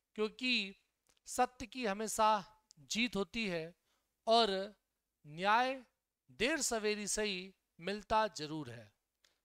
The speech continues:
तो संस्थान की तरफ से आप लोगों को सभी को यही संदेश है कि आप निराशा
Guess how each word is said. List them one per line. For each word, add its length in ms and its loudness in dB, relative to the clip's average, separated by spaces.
तो 260 -10
संस्थान 480 0
की 120 -12
तरफ 220 -6
से 220 -4
आप 260 2
लोगों 220 -2
को 180 -8
सभी 360 -6
को 180 -4
यही 160 -4
संदेश 500 -4
है 260 -6
कि 260 -8
आप 360 4
निराशा 540 0